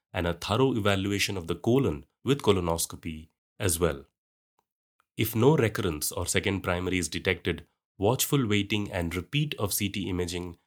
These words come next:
at approximately three-month intervals versus a pet scan with F D G can be considered. If disease is discovered,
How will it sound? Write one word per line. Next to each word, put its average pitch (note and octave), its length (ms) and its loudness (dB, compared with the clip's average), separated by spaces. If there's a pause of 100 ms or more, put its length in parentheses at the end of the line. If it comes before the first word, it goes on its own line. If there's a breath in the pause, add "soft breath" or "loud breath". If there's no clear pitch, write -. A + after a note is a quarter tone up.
(180)
at F2+ 160 0
approximately F2+ 680 0
three-month B2 500 0
intervals F2 640 -2 (360)
versus F#2 300 2
a F#2 80 2
pet A2+ 240 2
scan A2+ 420 -2
with C#3 220 2
F G#2 200 -4
D F#2+ 140 2
G F#2 340 -4 (220)
can F2+ 220 4
be E2+ 80 2
considered. D#2 640 -6 (500)
If F#2+ 220 2
disease G2+ 460 0
is E2+ 180 -4
discovered, G#2+ 640 2